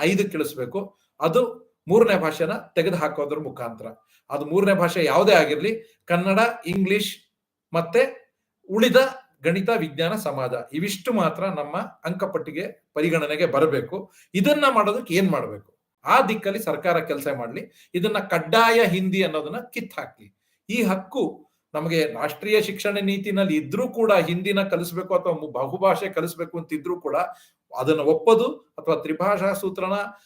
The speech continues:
ತಿರಸ್ಕಾರ ಮಾಡಿ ನಮ್ಮದೇ ರಾಜ್ಯದ ಒಂದು ಸ್-, ಸೂತ್ರ ಮಾಡ್ಕೊಳ್ಳುವಂತ ಸಾಂವಿಧಾನಿಕ ಹಕ್ಕು ನಮ್ಮ ನಾಡಿಗಿದೆ,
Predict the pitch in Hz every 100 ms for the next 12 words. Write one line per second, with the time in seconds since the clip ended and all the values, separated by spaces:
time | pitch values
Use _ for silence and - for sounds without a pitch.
0 | _ _ 165 208 - 220 208 196 208 214
1 | 147 147 208 240 220 196 196 196 180 175
2 | 170 - - _ _ _ _ - 269 -
3 | 220 165 180 190 185 160 - 156 147 -
4 | - - 160 208 262 254 196 220 214 214
5 | 196 190 269 214 147 139 143 131 120 123
6 | - _